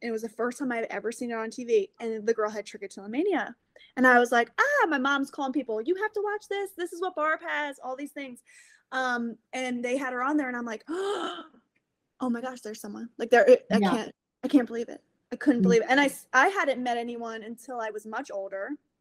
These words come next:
Speaker 2: Mm.
Speaker 1: Um, and then, of course, like, I don't know if you were a Tumblr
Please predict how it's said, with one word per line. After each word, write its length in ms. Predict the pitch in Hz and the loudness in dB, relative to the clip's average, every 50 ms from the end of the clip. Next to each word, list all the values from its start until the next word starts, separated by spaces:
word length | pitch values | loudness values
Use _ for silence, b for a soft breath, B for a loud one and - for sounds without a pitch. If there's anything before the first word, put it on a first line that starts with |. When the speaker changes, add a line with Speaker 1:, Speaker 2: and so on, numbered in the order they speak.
| _ _ | _ _
Speaker 2:
Mm. 240 | 185 175 170 165 160 - _ _ _ _ - | -14 -10 -10 -10 -10 -12 _ _ _ _ -8
Speaker 1:
Um, 280 | 240 233 226 226 220 - | -6 -6 -6 -6 -6 -6
and 100 | 240 247 | -6 -6
then, 100 | 240 240 | -4 -6
of 100 | 233 - | -6 -10
course, 300 | - 254 233 233 - - | -10 -8 -8 -8 -8 -8
like, 280 | 247 226 208 202 - _ _ _ _ _ _ _ _ _ _ _ _ - | -6 -4 -4 -6 -6 _ _ _ _ _ _ _ _ _ _ _ _ -2
I 80 | 240 | -2
don't 100 | 247 254 | 0 0
know 60 | 254 247 | -2 -4
if 80 | 247 | -4
you 100 | 262 247 | -4 -4
were 100 | 233 220 | -4 -4
a 60 | 214 | -4
Tumblr 640 | 220 - - 233 240 240 240 254 254 262 269 302 | -8 -10 -8 -6 -6 -2 -2 0 0 0 -2 -4